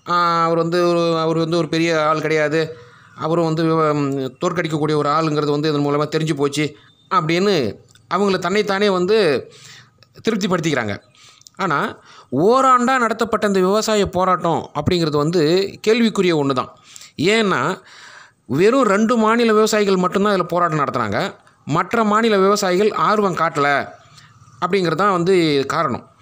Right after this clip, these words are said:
அதாவது, விவசாய சட்டத்துல விவசாயிகளுக்கு சாதகமான அம்சம் வந்து தொண்ணூத்தஞ்சு சதவீதம் இருக்குது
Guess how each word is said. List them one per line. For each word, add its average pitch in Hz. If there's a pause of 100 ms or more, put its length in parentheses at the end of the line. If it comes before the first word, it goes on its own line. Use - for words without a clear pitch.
(840)
அதாவது, 190
விவசாய 226
சட்டத்துல 202
விவசாயிகளுக்கு 214
சாதகமான 202
அம்சம் 196
வந்து 185
தொண்ணூத்தஞ்சு 202
சதவீதம் 196
இருக்குது 180